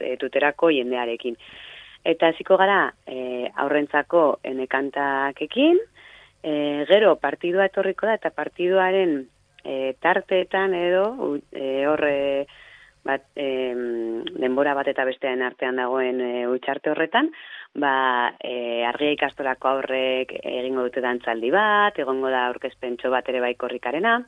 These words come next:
Behin partida amaituta, korrika simulaziotxo bat, eta ja,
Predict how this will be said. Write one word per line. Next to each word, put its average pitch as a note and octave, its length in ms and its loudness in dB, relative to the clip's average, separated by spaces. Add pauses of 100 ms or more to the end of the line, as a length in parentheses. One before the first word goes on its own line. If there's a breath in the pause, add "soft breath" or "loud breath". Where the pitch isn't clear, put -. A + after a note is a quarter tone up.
(760 soft breath)
Behin F3 180 6
partida F#3 320 4
amaituta, F3+ 540 2 (300)
korrika C#3 500 0
simulaziotxo D#3+ 720 -2
bat, B3 260 4 (560 soft breath)
eta C#3+ 220 -6
ja, D3+ 240 0